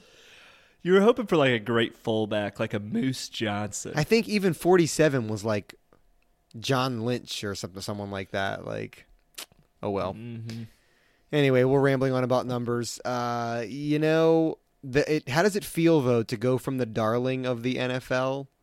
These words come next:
Speaker 2: to kind of everybody wants you to lose now? Like,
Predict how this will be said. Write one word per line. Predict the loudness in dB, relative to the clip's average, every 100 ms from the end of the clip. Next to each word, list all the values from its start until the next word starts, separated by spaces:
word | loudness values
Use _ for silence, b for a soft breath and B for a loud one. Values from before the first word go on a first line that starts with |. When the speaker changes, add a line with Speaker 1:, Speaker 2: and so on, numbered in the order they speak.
| _ _ _ _ _ _ _ _ _
Speaker 2:
to | 0 0 0 _
kind | -4 -2 2 4
of | 4
everybody | 4 4 4 4
wants | 4 0 -2
you | -2
to | 0
lose | 0 -2 -4
now? | -10 -12 -12
Like, | -14 -14